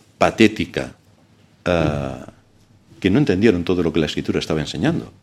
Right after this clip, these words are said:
Fijaos lo que nos dice nuestro texto, Juan dos veintidós. Cuando resucitó de los, de entre los muertos, sus discípulos se acordaron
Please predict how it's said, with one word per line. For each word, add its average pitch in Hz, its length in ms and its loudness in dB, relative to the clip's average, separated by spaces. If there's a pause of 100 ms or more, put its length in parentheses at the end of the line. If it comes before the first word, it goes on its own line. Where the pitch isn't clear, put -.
(520)
Fijaos 120 260 0
lo 120 100 0
que 92 80 -2
nos 78 140 -2
dice 90 400 0
nuestro 80 240 -2
texto, 82 300 0
Juan 80 200 0
dos 76 140 -2
veintidós. 95 480 -2 (680)
Cuando 90 240 2
resucitó 98 520 2
de 165 80 6
los, - 320 2
de 107 100 4
entre 82 160 2
los 78 160 0
muertos, 180 540 2 (1040)
sus - 260 4
discípulos 180 640 4
se 135 140 6
acordaron 175 960 6